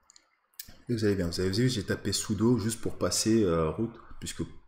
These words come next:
là j'installe un, un, un outil, euh, système, hein. Voilà, donc c'est déjà installé pour moi. Si ça ne l'est pas, il, quand il, il vous demandera si vous voulez installer, vous tapez Y, euh, ou, ou O si c'est francisé, et vous tapez entrée.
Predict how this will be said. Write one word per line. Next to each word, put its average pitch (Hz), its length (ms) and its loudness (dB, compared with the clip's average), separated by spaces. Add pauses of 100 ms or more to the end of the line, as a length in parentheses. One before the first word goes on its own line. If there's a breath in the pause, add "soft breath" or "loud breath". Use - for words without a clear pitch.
là 98 140 -2
j'installe 92 500 -2
un, 78 80 -2
un, 76 320 -4
un 80 160 -2
outil, 90 380 -6
euh, 76 80 -6
système, - 420 -6
hein. - 80 -14 (960 loud breath)
Voilà, 101 240 6
donc 101 160 0 (240)
c'est - 240 4
déjà 135 320 8
installé 127 360 6
pour 123 240 2
moi. 120 360 4
Si 131 160 0
ça 120 160 2
ne 113 40 6
l'est 110 120 4
pas, 110 400 4
il, 95 720 -2
quand - 260 -8
il, - 140 -10
il 90 260 -4
vous 98 140 -4
demandera 101 580 0
si 104 240 -2
vous 92 140 -6
voulez 92 180 0
installer, 87 460 -2
vous 101 160 -4
tapez 87 400 -2
Y, 80 460 -4
euh, 71 280 -6 (540 loud breath)
ou, 87 420 -4
ou 107 320 -2
O 117 60 0
si - 120 -2
c'est - 140 0
francisé, 87 720 -4 (200)
et 110 40 -2
vous 107 140 -2
tapez 98 300 -4
entrée. - 340 -4